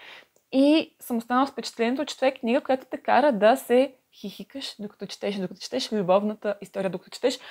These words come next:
любовните диалози. Тъй като тук е наблегнато, мисля, че доста на любовните отношения и на диалозите, и на нещата, които те правят един за друг. Искам, искам да усещам тази тръпка.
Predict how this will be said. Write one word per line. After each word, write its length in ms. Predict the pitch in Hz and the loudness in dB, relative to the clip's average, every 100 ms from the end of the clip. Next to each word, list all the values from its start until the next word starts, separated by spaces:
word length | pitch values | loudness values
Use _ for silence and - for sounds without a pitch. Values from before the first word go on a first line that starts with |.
| - - | -16 -4
любовните 600 | 202 208 240 247 247 233 | 4 6 6 4 0 -2
диалози. 720 | 180 180 175 170 180 175 156 - - _ | 0 6 6 8 6 6 0 -14 -20 _
Тъй 100 | 247 | -2
като 180 | 277 - | 0 -2
тук 240 | 262 _ - 214 - | -6 _ -6 -6 -2
е 40 | 214 | 0
наблегнато, 520 | 202 180 233 277 262 | 2 6 6 4 0
мисля, 160 | 254 | -2
че 100 | - | -4
доста 280 | 202 214 220 | 0 0 2
на 280 | 254 247 240 - _ _ - | 2 4 2 -2 _ _ 0
любовните 440 | 233 196 190 196 | 6 8 8 6
отношения 720 | 226 233 254 277 262 285 311 - | -2 -4 0 2 4 4 2 -2
и 60 | 233 | -2
на 280 | 233 233 - | 2 2 0
диалозите, 960 | 190 208 185 175 185 208 202 - 226 220 | 2 6 6 6 6 4 0 2 2 2
и 80 | 214 | -2
на 220 | 202 196 196 - _ | 0 -2 -4 -18 _
нещата, 360 | 214 208 226 226 | -6 0 0 0
които 180 | 233 - | -6 -8
те 120 | - 214 | -4 2
правят 220 | 208 202 | 2 2
един 220 | 190 202 | -2 0
за 140 | 180 | 0
друг. 400 | 156 160 220 262 - | -2 4 4 4 -2
Искам, 440 | 294 - 320 285 - | -6 0 2 2 -2
искам 320 | 311 - 311 | -8 0 2
да 60 | 247 | 4
усещам 520 | 247 254 254 247 233 - | 6 4 4 0 -2 4
тази 280 | 208 208 | 4 4
тръпка. 680 | 214 - 202 190 - 196 180 | 0 0 0 0 -4 -2 -2